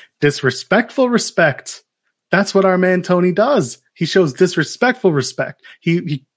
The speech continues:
tackles his problems head on. When he's got a problem with you, he lets you know. Hook, however, the only way he lets you know is by staring at you and then hitting you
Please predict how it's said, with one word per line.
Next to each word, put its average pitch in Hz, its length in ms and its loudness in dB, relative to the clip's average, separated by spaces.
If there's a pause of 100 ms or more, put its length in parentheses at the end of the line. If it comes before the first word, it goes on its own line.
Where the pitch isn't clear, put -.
(120)
tackles 220 340 2
his 180 140 -2
problems 160 420 0
head 156 180 0
on. 170 280 0 (300)
When 135 100 0
he's 175 100 2
got 190 140 2
a 185 40 2
problem 190 360 0
with 208 160 -2
you, 233 220 -2 (100)
he - 160 -4
lets 131 240 0
you 135 80 0
know. 143 300 0 (260)
Hook, - 360 -4 (100)
however, 127 640 0 (200)
the 139 80 0
only 170 160 4
way 165 140 4
he 175 120 2
lets 214 280 2
you 214 60 2
know 214 280 2 (180)
is 135 120 -8
by 123 100 0
staring 170 480 2
at 175 220 0
you 185 200 4
and 135 140 -2
then 120 300 -4
hitting 196 320 2
you 151 200 2